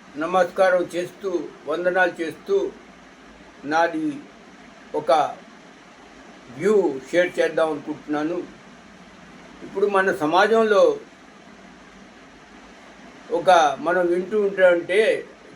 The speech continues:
"జననీ జన్మ భూమిశ్చ స్వర్గాదపి గరీయసని." అంచేత ఈ ఎపిసోడ్ నా, నేను మన తల్లిలు, మన అక్క చెల్లెలకి సమర్పిస్తున్నాను.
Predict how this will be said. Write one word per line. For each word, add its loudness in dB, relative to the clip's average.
"జననీ 2
జన్మ -2
భూమిశ్చ -2
స్వర్గాదపి 0
గరీయసని." -6
అంచేత 2
ఈ -2
ఎపిసోడ్ 2
నా, 0
నేను -4
మన 2
తల్లిలు, 0
మన -6
అక్క -2
చెల్లెలకి -4
సమర్పిస్తున్నాను. -4